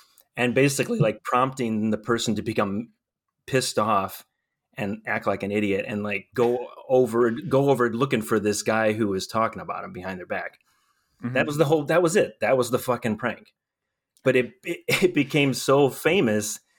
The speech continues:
Speaker 1: that they, they had, like, there were, like, music hall songs written to memorialize this. It was,
Speaker 2: <laughs>
Speaker 1: and, like, there are copies of, of these songs that were written. There are copies of them in the U S Library of Congress. Like,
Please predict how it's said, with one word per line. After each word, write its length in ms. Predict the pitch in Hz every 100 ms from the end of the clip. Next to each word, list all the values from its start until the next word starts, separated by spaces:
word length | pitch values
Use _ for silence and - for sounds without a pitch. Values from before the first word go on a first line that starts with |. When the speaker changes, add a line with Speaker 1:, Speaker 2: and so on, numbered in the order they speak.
| _ -
Speaker 1:
that 200 | 117 110
they, 240 | 107 107 - -
they 160 | 120 113
had, 300 | 113 107 101
like, 420 | 101 101 - - _ _ _ _ _ _ - 131 -
there 120 | 127
were, 140 | 110 107
like, 240 | 101 95
music 500 | 104 107 139 135 139
hall 340 | - 143 135 127
songs 540 | - 113 117 120 92
written 640 | 85 117 156 139 131 131
to 120 | 123
memorialize 920 | 98 95 95 117 147 147 135 135 131 120
this. 420 | 131 131 - - _ _ _ -
It 80 | 131
was, 180 | 117 107 -
Speaker 2:
<laughs> 160 | _ -
Speaker 1:
and, 200 | 147 139
like, 200 | 151 139
there 180 | 160 135
are 40 |
copies 460 | 131 165 196 113 104
of, 280 | 107 110 110
of 240 | 123 110
these 240 | 117 113 -
songs 420 | 147 131 101 98
that 120 | 107
were 120 | 110
written. 420 | 110 131 113 95 95 _ _ _ - - -
There 120 | 117
are 40 |
copies 340 | 120 135 135 117
of 100 | 107
them 160 | 107
in 120 | 117
the 80 | 110
U 180 | 107 113
S 120 | 104
Library 360 | 107 107 104 98
of 80 | 95
Congress. 420 | 110 95 95 -
Like, 280 | 104 104